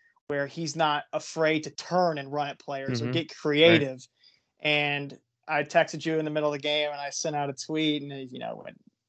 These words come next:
Speaker 1: it was when Yunus Musah drops that shoulder, and it's the scene of Leonardo DiCaprio and Wolf of Wall Street biting his knuckles. Like,
Speaker 2: Mm-hmm.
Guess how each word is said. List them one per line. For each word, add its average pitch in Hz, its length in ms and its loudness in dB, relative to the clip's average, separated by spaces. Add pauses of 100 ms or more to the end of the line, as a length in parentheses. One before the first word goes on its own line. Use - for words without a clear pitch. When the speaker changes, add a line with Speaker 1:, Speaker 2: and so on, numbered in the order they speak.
(160)
Speaker 1:
it 147 80 -6
was - 280 -4 (140)
when 156 300 6
Yunus 147 260 6
Musah 156 260 4
drops 143 360 6
that 139 180 0
shoulder, 143 460 -2 (320)
and 147 120 -4
it's 139 80 -10
the 151 60 -2
scene 156 300 2
of 139 100 0
Leonardo 151 460 2
DiCaprio 143 880 -2 (420)
and 160 180 0
Wolf 156 140 0
of 151 140 -6
Wall 151 160 4
Street 147 420 -4
biting 151 300 4
his 147 160 -2
knuckles. 143 680 -4
Like, 120 280 -12 (280)
Speaker 2:
Mm-hmm. 123 200 -4